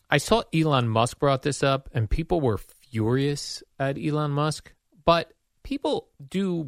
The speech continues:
bring this up whenever we hear of a young kid,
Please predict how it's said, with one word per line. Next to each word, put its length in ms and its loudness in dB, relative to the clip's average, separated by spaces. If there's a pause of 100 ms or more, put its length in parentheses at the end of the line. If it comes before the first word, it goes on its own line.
bring 360 2
this 260 0
up 240 2
whenever 360 0
we 180 -2
hear 380 0
of 220 -2
a 100 0
young 280 -4
kid, 400 -2